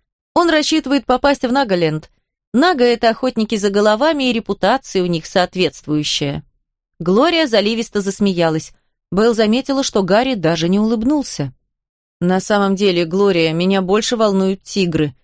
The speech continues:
сказал он. "А раз мы заговорили о племени Нага, я еду туда только для обследования земель. Может, удастся кого-нибудь завербовать в нашу армию".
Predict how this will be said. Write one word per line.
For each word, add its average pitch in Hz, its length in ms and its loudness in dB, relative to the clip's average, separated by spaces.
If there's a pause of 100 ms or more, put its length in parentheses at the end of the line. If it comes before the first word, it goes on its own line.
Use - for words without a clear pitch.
(100)
сказал 160 460 -2
он. 147 240 -4 (360)
"А 170 100 -2
раз 196 180 0
мы 202 120 0
заговорили 214 580 0
о 196 100 2
племени 202 440 0
Нага, 196 440 0 (480)
я 196 140 2
еду 254 360 0
туда 262 240 0
только 247 420 0
для 208 220 2
обследования 202 680 0
земель. 170 440 -2
Может, 185 380 -2
удастся 196 380 -2
кого-нибудь 170 760 -2
завербовать 175 800 -2
в 151 80 -6
нашу 180 340 -2
армию". 151 520 -2